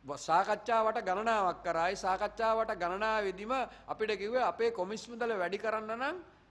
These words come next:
කො-, අ, ටිකට් පදය මිල වැඩිවීමකට යන්න වෙනවා. ආයතනය මට්ටමින්,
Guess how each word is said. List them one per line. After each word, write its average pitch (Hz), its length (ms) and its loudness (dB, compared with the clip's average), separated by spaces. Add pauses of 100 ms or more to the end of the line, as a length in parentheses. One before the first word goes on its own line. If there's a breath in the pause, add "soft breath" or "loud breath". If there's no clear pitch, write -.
(120)
කො-, 175 140 2
අ, 175 220 2
ටිකට් 175 360 -4
පදය 226 260 2
මිල 208 180 -2
වැඩිවීමකට 208 640 -2
යන්න 190 240 2
වෙනවා. 214 400 -2 (200)
ආයතනය 208 420 2
මට්ටමින්, 214 580 -4